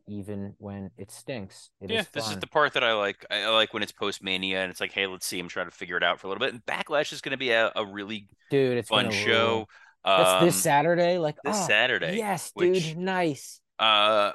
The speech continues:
Speaker 2: you can follow me on Twitter at W W E Creative underscore I S H.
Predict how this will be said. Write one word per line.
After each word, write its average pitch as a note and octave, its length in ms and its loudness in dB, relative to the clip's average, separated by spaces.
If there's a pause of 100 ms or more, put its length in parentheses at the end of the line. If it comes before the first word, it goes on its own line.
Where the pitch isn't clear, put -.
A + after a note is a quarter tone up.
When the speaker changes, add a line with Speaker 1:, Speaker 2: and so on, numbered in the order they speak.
Speaker 2:
you C#3 120 -2
can C#3+ 120 -8
follow D#3 200 4
me C#3+ 120 0
on C#3 100 4
Twitter C3 300 0
at B2+ 100 2
W C3 160 -4
W B2 180 -4
E A2 40 -6
Creative A#2 320 0
underscore A2+ 500 -2
I A2 120 2
S A2 180 -2
H. A2 120 -4